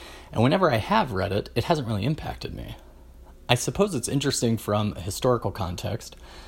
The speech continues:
to read about how a few people got to see and hold the physical plates, and then others were shown a vision of the plates. But this has never been an important part of my faith.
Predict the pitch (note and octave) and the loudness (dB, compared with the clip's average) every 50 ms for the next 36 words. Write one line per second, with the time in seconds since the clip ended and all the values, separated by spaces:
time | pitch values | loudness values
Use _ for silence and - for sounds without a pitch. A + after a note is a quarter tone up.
0 | - - - - A2 G#2 A2 A#2+ A#2 G#2+ G#2+ G#2+ G#2 - G2 G2+ G2+ G2+ F#2 F#2+ | -18 -12 0 2 4 4 4 4 4 6 6 6 6 6 4 4 4 4 2 0
1 | - - D3+ - - B2+ A#2 - A#2 A2 A2 A2 - F2+ - - G2 - - - | 0 -2 -4 0 0 -2 2 4 4 4 4 2 0 -2 -2 -4 -6 -4 -2 -2
2 | C#3 C#3+ D3 D3 C#3+ A2+ F#2+ G#2+ A2 G#2 G#2 F#2 - - G#2 A#2 A#2 A2+ G#2 - | -2 0 0 0 0 0 0 0 0 -2 -2 -2 -4 -2 -2 0 0 0 -2 0
3 | - F2 F2 F#2 G2 - - - - - - - - - - - - - - - | -2 -2 -2 -2 -6 -8 -10 -14 -16 -20 -20 -20 -20 -20 -20 -20 -20 -20 -20 -20
4 | - - - - - - C#3+ - A2 A2+ G#2 G2 A2+ E3 D#3 B2 A2 G#2 G2 G2+ | -20 -20 -20 -20 -10 -6 -2 0 0 0 2 2 2 2 2 2 2 2 0 -2
5 | - - G2+ G2 G#2 G2+ B2 - C#3 - F2+ F2+ - - - - - - - - | 0 0 0 0 0 0 0 0 0 -2 -4 -6 -10 -10 -10 -8 -6 -6 -6 -8
6 | - - - - - - - - - - - - - - - - - - A#2+ C#3+ | -10 -16 -18 -20 -20 -20 -20 -20 -20 -18 -18 -18 -18 -18 -20 -16 -6 0 2 4
7 | D3+ - C#3+ C3+ C#3 C#3+ C#3+ C3+ C3 B2+ A#2+ A#2 G#2+ G#2 - - G#2 E2+ B2 G2+ | 4 4 2 2 2 2 4 4 4 4 4 4 2 2 2 0 0 0 0 -4
8 | - - A#2 A2 G#2 - - F#2+ F#2+ F#2 F#2 F2+ F2+ - - A#2+ F2+ - - - | 0 4 4 4 4 2 -2 -4 -2 -2 -2 -2 -4 0 2 2 2 2 -2 -8
9 | - - | -12 -16